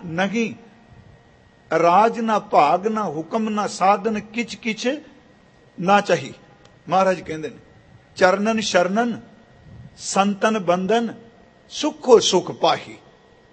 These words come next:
ਹੁਣ ਆਪਾਂ ਪੜ੍ਹ ਰਹੇ ਹਾਂ ਸ਼ਬਦ। ਹੁਣ ਇਹਦੇ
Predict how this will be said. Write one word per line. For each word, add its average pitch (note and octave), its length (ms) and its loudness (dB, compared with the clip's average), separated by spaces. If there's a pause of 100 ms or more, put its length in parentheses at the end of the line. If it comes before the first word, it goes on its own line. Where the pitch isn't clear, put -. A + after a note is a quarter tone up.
(1040)
ਹੁਣ A3 140 -2
ਆਪਾਂ G3 460 0 (480)
ਪੜ੍ਹ E3+ 200 4
ਰਹੇ D#3 180 -4
ਹਾਂ C#3 120 -8 (400)
ਸ਼ਬਦ। E3 340 0 (1000)
ਹੁਣ A#3 120 -2
ਇਹਦੇ B3 200 0